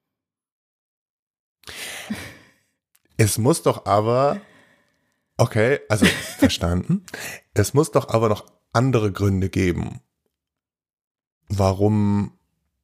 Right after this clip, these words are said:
Speaker 1: du, beziehungsweise dein Mann und du, ihr beschlossen habt, ähm, Glaube und Religion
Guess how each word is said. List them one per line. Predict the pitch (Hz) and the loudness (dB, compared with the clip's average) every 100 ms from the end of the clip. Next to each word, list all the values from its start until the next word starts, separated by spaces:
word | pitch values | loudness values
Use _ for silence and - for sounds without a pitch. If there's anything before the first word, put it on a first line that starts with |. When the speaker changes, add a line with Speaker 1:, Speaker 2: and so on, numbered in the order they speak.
| _ - | _ -4
Speaker 1:
du, | 110 135 139 113 | 0 2 2 -2
beziehungsweise | - - 95 90 90 | -4 -4 -4 -2 0
dein | 90 | 0
Mann | - 113 | 0 0
und | - 101 - | -2 -4 -2
du, | 107 110 - | 0 0 0
ihr | 110 | -2
beschlossen | 101 - 101 107 - 110 104 | -2 -2 0 0 0 -2 0
habt, | 98 - - _ _ _ _ - | -2 -4 -20 _ _ _ _ -6
ähm, | 87 87 92 92 92 101 98 _ - | -4 -2 -2 -4 -6 -8 -10 _ -6
Glaube | 90 87 120 101 98 | -2 2 2 0 -2
und | 92 87 | -2 -2
Religion | 95 95 92 95 107 107 101 104 | -2 -2 0 2 2 0 -2 -6